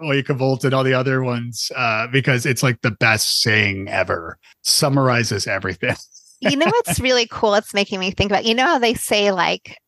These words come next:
Speaker 2: um, the, the, um, Alaskan Native language has however many words for snow, you know, d-, different types
Speaker 1: Right,
Speaker 2: of
Speaker 1: right.
Speaker 2: snow.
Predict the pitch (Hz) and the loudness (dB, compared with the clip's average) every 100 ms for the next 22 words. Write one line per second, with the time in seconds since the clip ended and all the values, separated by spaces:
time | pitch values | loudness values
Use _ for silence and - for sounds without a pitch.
0 | _ - 202 180 180 175 175 - - - | _ -4 0 2 2 -2 -14 -20 -16 -2
1 | 214 180 - - _ _ - 196 185 175 | 0 2 0 -8 _ _ 0 2 4 4
2 | 175 180 180 185 _ _ - 208 214 208 | 4 2 -2 -12 _ _ -2 2 4 2
3 | 226 - 214 196 190 190 185 175 180 185 | 2 0 -2 2 2 2 0 2 0 2
4 | 180 170 170 185 - 180 170 170 175 - | 2 0 0 -4 0 2 4 2 0 -6
5 | - - - - 208 190 202 190 185 175 | -10 -12 -8 -2 0 2 2 2 2 2
6 | 175 - 165 - - 190 160 160 175 185 | 0 -2 -2 -2 -4 0 2 2 -2 -2
7 | 185 185 - 185 170 196 185 180 - 127 | 0 0 -2 -6 -2 0 0 -2 0 0
8 | 110 - 123 110 196 185 214 | 0 0 2 2 2 2 2